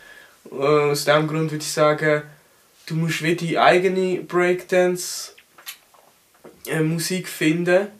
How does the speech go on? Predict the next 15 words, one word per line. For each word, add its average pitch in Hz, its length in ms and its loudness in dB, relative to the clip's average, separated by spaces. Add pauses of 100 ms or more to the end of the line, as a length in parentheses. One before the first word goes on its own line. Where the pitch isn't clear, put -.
(400)
was 151 300 0
auch 147 260 4
definitiv 165 580 -2
ohne 180 320 -2
Vokalspruch 170 840 2
gibt. 180 260 -4
Es - 100 -16
gibt 156 180 -10
viel 156 220 -2
Breakdance-Musik 156 1120 -4 (640)
oder 131 180 -4
Breaking-Musik 156 1040 -2 (840)
oder 143 380 0
einfach 139 180 -4
Tanzmusik, 156 880 -2